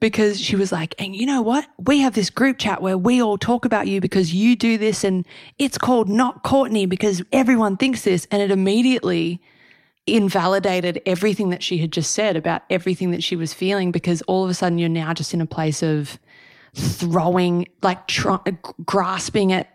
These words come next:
trying to pull other people into it to validate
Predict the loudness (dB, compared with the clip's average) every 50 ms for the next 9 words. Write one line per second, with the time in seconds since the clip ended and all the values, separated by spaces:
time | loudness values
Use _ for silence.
0 | _ _ _ _ _ -6 -2 0 0 2 2 2 0 0 0 -2 -2 0 0 0
1 | 0 0 -2 -4 -4 -4 -2 -2 0 0 0 0 0 0 0 0 0 0 0 0
2 | 0 0 -2 -2 -2 -6 -4 -2 -2 0 0 0 -2 0 0 0 -2 -2 -4 -6